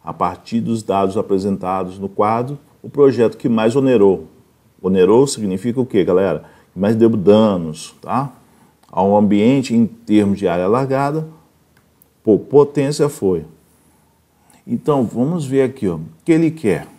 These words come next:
Tá escrito aqui em cima, razão entre área da região alagada por represa. Por, por represa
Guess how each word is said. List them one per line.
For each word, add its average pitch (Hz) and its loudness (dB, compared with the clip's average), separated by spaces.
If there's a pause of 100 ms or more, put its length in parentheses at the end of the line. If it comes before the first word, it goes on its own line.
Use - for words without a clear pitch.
(420)
Tá 120 -2
escrito 123 -4
aqui 131 -4
em 185 0
cima, 73 -8 (120)
razão 95 -2 (300)
entre 117 2 (360)
área 104 2 (880)
da 87 -6
região 90 -2
alagada 95 -2 (260)
por 165 4 (760)
represa. 98 -2 (2500)
Por, 104 0
por 90 -4
represa 98 0